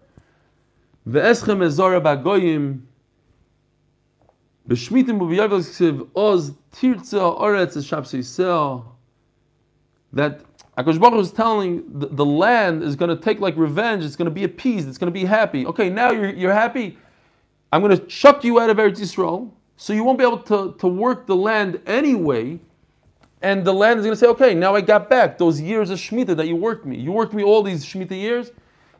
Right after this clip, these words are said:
Now you're out, you're out of Eretz Yisrael anyways, so now I'm resting. I have a good vacation," the land says. Oz tirtza haaretz, it's, the land is gonna be appeased,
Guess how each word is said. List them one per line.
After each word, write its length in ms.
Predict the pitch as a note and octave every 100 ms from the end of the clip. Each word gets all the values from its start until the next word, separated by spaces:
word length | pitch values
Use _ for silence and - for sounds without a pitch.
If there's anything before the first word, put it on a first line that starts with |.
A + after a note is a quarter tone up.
| -
Now 120 | F3
you're 160 | B3 A#3+
out, 300 | A#3 A3+ -
you're 240 | G3 F#3+
out 160 | G3+ A3
of 60 | G#3+
Eretz 200 | G#3+ G#3+
Yisrael 320 | F3 A3 G#3+
anyways, 520 | B3+ G#3+ F#3+ F#3 D#3 _ _
so 160 | - E3+
now 120 | G3
I'm 100 | G#3+
resting. 440 | A3 A#3+ - C#3
I 40 | C#3
have 120 | E3
a 20 |
good 200 | C#3+ G3
vacation," 480 | G3+ G#3 A3+ - F3+
the 80 | D3+
land 260 | C#3+ B2
says. 240 | - G#2+ -
Oz 260 | A3 A3+ G#3+
tirtza 440 | - B3+ C4 -
haaretz, 680 | A#3 A3+ B3 A#3 F#3 F3 - _ _ _ _ -
it's, 140 | E3 -
the 260 | E3 E3+
land 300 | E3 G#3+ A3+
is 60 | F#3
gonna 180 | G#3 F#3+
be 140 | G#3
appeased, 600 | G#3 - C4 A#3 F#3+